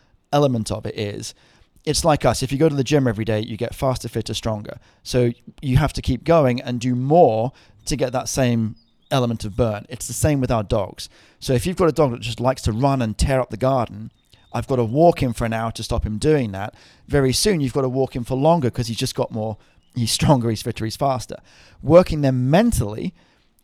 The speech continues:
can have a bigger impact on negating that energy outlet.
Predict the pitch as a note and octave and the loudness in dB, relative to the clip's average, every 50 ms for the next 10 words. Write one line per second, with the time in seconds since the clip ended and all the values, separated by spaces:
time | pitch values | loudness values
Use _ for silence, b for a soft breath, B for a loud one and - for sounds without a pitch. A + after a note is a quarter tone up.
0 | _ _ _ _ - - - C#3+ C#3+ C#3+ C#3 C3 B2+ A2 - - - F#3+ F#3 E3+ | _ _ _ _ 2 2 4 4 4 2 2 0 0 -2 0 6 6 6 6 6
1 | D3+ C3+ C3 A#2 A2 - B2+ A2+ A#2+ - - B2+ B2 A#2+ A#2+ A2+ - C3 B2 A#2 | 4 2 2 0 0 0 2 2 2 2 0 -4 -2 -2 -2 0 0 2 0 2
2 | - - A#2 A2+ G#2+ A2 - - - A#2 A2+ G#2+ G2+ G#2+ G#2 - - - - - | 0 -2 -2 -2 -2 -4 -6 -6 -4 -4 -4 -4 -6 -6 -8 -10 -12 -14 -8 -6
3 | A2+ G#2 - - - - - | -4 -4 -6 -8 -12 -14 -16